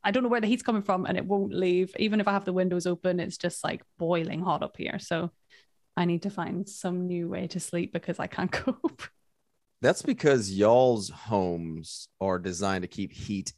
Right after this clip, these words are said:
Speaker 2: in 'cause it's
Speaker 1: Yeah.
Speaker 2: always so cold, right?
Speaker 1: Yeah, yeah, exactly. So everything's thick with insulation and, um, yeah, that's exactly why. So, and we, nobody has, well, nobody I know would have air conditioning in their house either.
Speaker 2: What, do you know what the temperature is inside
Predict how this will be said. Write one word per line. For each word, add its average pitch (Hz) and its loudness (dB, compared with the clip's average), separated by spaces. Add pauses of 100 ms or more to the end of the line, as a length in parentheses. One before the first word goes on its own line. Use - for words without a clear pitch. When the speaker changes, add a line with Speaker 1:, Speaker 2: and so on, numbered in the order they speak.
Speaker 2:
in 90 2
'cause 87 -8
it's 92 0
Speaker 1:
Yeah. - 4
Speaker 2:
always 180 2
so 80 -4
cold, 85 0
right? 82 -2
Speaker 1:
Yeah, 190 2 (100)
yeah, 196 2
exactly. 185 -2
So 180 -2
everything's 185 0
thick 202 -2
with 185 -2
insulation 190 2
and, 175 -4 (500)
um, 170 0 (240)
yeah, 175 2
that's 175 -4
exactly 175 -2
why. 170 0
So, 170 -8
and 190 4
we, 208 4
nobody 202 0
has, 180 -2
well, 156 -2 (640)
nobody 180 2
I 156 2
know 156 -4
would - -6
have 170 -4
air 160 0
conditioning 170 -6
in 170 -6
their 165 -4
house 170 -4
either. - -4
Speaker 2:
What, 123 0 (320)
do 117 0
you 120 6
know 123 6
what 180 4
the 160 -2
temperature 127 -2
is 107 0
inside 107 2